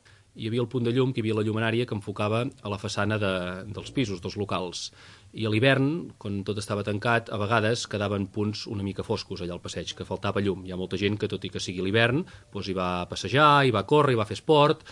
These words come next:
eh, passar el dia, el que sigui. Per tant, nosaltres el que hem fet ha sigut posar una nova lluminària en el mateix, eh, suport de llum que enfoca, diguéssim, mirant a mar. Per tant, la meitat de passeig cap a mar, que era la zona que quedava una mica més fosta-,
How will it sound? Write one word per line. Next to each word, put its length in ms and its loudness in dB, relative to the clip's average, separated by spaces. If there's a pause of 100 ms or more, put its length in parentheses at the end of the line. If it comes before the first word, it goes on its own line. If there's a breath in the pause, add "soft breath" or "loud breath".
(260 loud breath)
eh, 640 0
passar 180 -4
el 80 0
dia, 140 4
el 80 -4
que 100 -4
sigui. 300 -6 (640 loud breath)
Per 140 -2
tant, 180 4
nosaltres 300 4
el 80 2
que 80 2
hem 80 -4
fet 80 0
ha 80 0
sigut 180 0
posar 320 -2
una 220 0
nova 240 2
lluminària 580 2
en 160 -6
el 80 -4
mateix, 460 -2 (100)
eh, 320 -6
suport 380 0
de 80 4
llum 220 4 (340 soft breath)
que 100 -2
enfoca, 300 0
diguéssim, 340 0
mirant 220 0
a 100 -4
mar. 120 -6 (500 soft breath)
Per 120 -10
tant, 200 -2
la 120 0
meitat 220 -2
de 100 -2
passeig 320 -4
cap 140 -4
a 20 0
mar, 260 4
que 100 -4
era 80 -2
la 80 0
zona 140 -2
que 100 -2
quedava 160 -2
una 100 -2
mica 120 -4
més 140 -4
fosta-, 360 -2